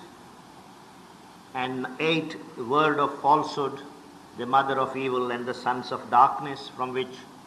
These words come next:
I read out a couple of passages yesterday. After that, you have cantos nine, ten, eleven, twelve, thirteen, fourteen, fifteen. Sorry, yeah, all these are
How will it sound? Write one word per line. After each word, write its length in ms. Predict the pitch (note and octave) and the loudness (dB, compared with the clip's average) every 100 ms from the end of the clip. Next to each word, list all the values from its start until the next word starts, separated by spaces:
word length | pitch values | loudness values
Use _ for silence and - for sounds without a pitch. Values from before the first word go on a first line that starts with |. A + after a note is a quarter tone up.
| - - - - - A#2+ | -20 -20 -20 -20 -8 -2
I 160 | B2 | 0
read 180 | B2+ C#3 | 0 4
out 380 | C3+ B2 - - | 6 6 4 -6
a 60 | |
couple 320 | B2 B2+ B2+ B2+ | -4 -2 0 -2
of 180 | A#2+ | -2
passages 560 | A#2+ A#2 B2+ A2+ A2+ G#2+ | -2 -2 -4 -8 -8 -8
yesterday. 680 | A#2+ B2 - C#3 B2 A#2+ D3+ F3 - - - - - - - - - - - - | -8 -8 -8 -8 -4 -4 -4 -6 -14 -18 -20 -20 -20 -20 -20 -20 -20 -20 -10 6
After 280 | - E3 D3+ | 6 6 4
that, 260 | G3+ F#3+ F#3 | 4 4 4
you 60 | |
have 160 | E3+ E3+ | 0 -2
cantos 680 | - E3+ F3+ F#3 F#3 E3+ - | -2 -2 -2 0 0 -2 -4
nine, 520 | D3 D3 D#3+ F3 F3 E3 - | 0 4 4 2 -2 -6 -12
ten, 520 | - D3 D#3 D#3+ D#3 - - - | -4 0 0 -2 -8 -10 -10 -6
eleven, 580 | C3 C#3+ C#3+ D3+ C#3+ - | 0 2 2 2 -2 -6
twelve, 560 | - C#3 C#3+ C#3+ C#3+ - | -2 0 2 2 -2 -4
thirteen, 560 | C3 - - C#3 C#3 | -6 -4 -4 -2 -4
fourteen, 720 | C3+ - B2+ B2+ D3+ D3 C#3 C#3+ | -6 -4 -4 -2 0 0 -2 -6
fifteen. 640 | B2+ - - E3+ C#3+ C3 - - - - - - - - - - - | -8 -6 0 0 0 -2 -8 -12 -16 -16 -16 -16 -16 -16 -16 -16 -10
Sorry, 240 | C3 A2+ E2+ - - - - - - | -6 -4 -6 -10 -16 -16 -16 -18 -6
yeah, 220 | C3 A2 - - | -2 -2 -4 0
all 260 | C#3 G3+ | 8 8
these 300 | F#3 G#3 G3 | 10 4 4
are 340 | F3+ D#3+ D#3 | 8 10 10